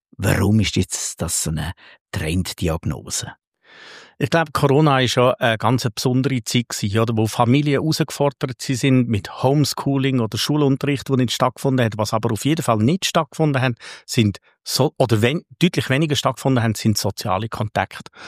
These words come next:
Speaker 2: Und soziale Kontakte sind für uns Menschen ganz wichtig. Und wenn das nicht mehr stattfindet, kann es eben sein, dass so eine Erkrankung, so ein Störungsbild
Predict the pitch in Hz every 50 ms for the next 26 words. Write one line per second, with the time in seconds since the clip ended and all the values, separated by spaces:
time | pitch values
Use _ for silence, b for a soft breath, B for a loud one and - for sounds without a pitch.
0 | B B B B B B B B 117 117 110 - - _ - - - 131 117 -
1 | - 131 147 175 170 - - 131 117 - - 143 175 - - 113 - - 139 120
2 | - - - 135 - - 123 123 113 - 131 117 107 123 117 - 123 - 110 107
3 | 110 - - 110 123 120 - - - 117 110 104 98 98 104 117 120 160 170 -
4 | - 180 170 156 120 - - 139 151 - - - 143 127 107 98 - - - 117
5 | - 127 110 113 107 - 120 143 156 156 123 - - - 107 104 101 95 92 95
6 | - - - 123 156 180 165 - 165 156 - - 120 113 104 - - - 117 139
7 | 143 - - - 135 120 113